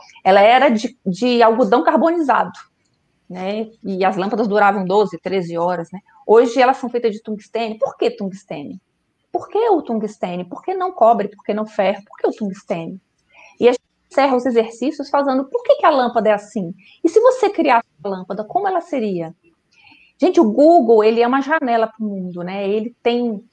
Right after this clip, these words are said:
ele é uma fonte de, de informação gigante. Então, você ensinando essa criança a usar essa ferramenta pra que isso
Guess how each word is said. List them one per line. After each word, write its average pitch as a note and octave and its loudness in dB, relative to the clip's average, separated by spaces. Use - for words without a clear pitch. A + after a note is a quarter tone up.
ele A3+ 2
é B3 4
uma C#4 2
fonte C#4 0
de, G3+ -4
de G3 -4
informação A3 -4
gigante. A3 -4
Então, A#3+ 0
você D4+ 0
ensinando C#4 0
essa C#4+ -6
criança G3+ -6
a G3+ 2
usar G#3+ 2
essa D#4 -8
ferramenta A3 -4
pra A3 2
que - -6
isso D#4 -2